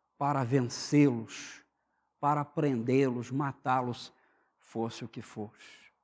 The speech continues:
o que fosse. Onde está Ez-,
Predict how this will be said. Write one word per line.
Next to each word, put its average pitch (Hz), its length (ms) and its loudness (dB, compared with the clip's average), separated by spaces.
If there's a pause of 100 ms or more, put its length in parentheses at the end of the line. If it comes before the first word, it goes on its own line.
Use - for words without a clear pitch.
o 127 80 -18
que - 140 -16
fosse. - 560 -16 (1900)
Onde 127 200 -10
está 170 280 0
Ez-, 147 320 -2